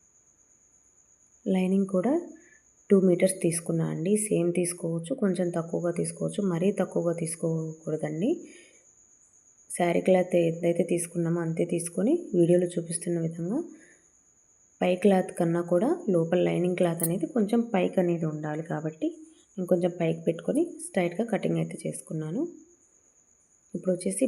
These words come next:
బాడీ పార్ట్ కోసం అండి. చిన్నపిల్లలు కదా, నడుం దగ్గర కట్టుకోలేరు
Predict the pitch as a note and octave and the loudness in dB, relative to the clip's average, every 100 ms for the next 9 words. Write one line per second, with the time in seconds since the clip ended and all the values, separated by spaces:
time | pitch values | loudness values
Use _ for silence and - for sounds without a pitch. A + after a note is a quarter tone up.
0 | G3 F3 F3 F3 F3 D#3+ - D#3+ - D#3+ | 2 4 2 2 0 -2 -6 -10 -8 -6
1 | D#3 F3 G#3+ F#3 E3 F3+ F3 E3 D#3 F#3 | -2 -2 0 0 2 2 2 0 -2 -2
2 | F#3 D#3+ D#3+ D#3+ E3 D#3+ D3+ - - D#3 | 0 0 -2 -2 -2 -4 -6 -6 -6 -4
3 | D3+ G3+ | -2 -2